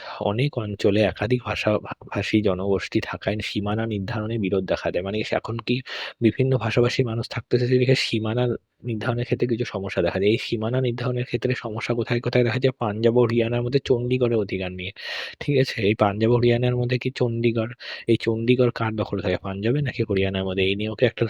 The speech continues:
সমস্যা দেখা দেয়, দ্বন্দ্ব দেখা যায়। এছাড়া আসাম ও নাগাল্যান্ডের সীমানা কি সী-, সীমান্ত সমস্যাও দেখা দিয়েছিল এই যে চণ্ডীগড়ে। আর এটা হলো এই যে আসাম আর এই যে নাগাল্যান্ড। ঠিক আছে? এই নাগাল্যান্ড, আসাম ও নাগাল্যান্ডের সীমানার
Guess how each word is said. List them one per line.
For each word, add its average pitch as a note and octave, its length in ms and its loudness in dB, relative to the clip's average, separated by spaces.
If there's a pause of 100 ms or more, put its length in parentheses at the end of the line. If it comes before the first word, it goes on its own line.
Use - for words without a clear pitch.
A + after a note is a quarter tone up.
সমস্যা G#2+ 320 -4
দেখা G2+ 220 -2
দেয়, G#2 160 -2 (120)
দ্বন্দ্ব G2 280 2
দেখা G2+ 220 0
যায়। G2+ 160 0 (300)
এছাড়া B2 320 4
আসাম B2+ 440 0
ও C3 60 2
নাগাল্যান্ডের A2+ 560 2
সীমানা G#2+ 560 -4 (360)
কি D3+ 180 4 (260)
সী-, - 300 -12
সীমান্ত A2 500 -2
সমস্যাও B2+ 500 -2
দেখা A2+ 240 -2
দিয়েছিল F2+ 380 -4
এই F#2+ 80 -2
যে G2 100 -6
চণ্ডীগড়ে। G#2+ 600 -4 (960)
আর G2+ 100 -4
এটা G2 180 -4
হলো G#2+ 240 -2
এই G#2+ 120 -4
যে G2+ 100 -4
আসাম A#2 560 -4 (580)
আর G2+ 120 -4
এই F#2+ 120 -2
যে A2 140 -4
নাগাল্যান্ড। F2+ 560 -6 (140)
ঠিক B2+ 200 -6
আছে? C3 180 -4
এই G#2 120 -2
নাগাল্যান্ড, G#2 540 0
আসাম G2+ 340 -4
ও B2+ 60 -2
নাগাল্যান্ডের G2+ 640 0
সীমানার G#2+ 580 -2